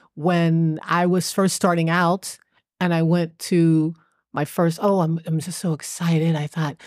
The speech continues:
you know, I got twenty-five under five-year-olds," right? Preschool, two to four-year-olds. And they were in the, in the neighborhood in, in East Harlem,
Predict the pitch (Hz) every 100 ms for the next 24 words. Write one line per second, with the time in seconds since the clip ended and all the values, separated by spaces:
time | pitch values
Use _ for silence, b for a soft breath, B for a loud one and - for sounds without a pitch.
0 | B B B 160 160 160 - - 180 202
1 | 196 202 170 170 151 151 - - _ _
2 | - 175 170 165 165 - 151 147 139 131
3 | 123 135 - - b b - 147 160 -
4 | 196 170 - 156 127 156 b b b -
5 | 214 214 214 208 - 160 - 175 170 151
6 | 151 - 156 143 180 165 - - b b
7 | b _ - 156 151 147 147 135 156 156
8 | 156 147 - 165 156 - 170 165 151 160
9 | 180 170 175 175 175 151 151 151 156 180
10 | 165 175 180 180 170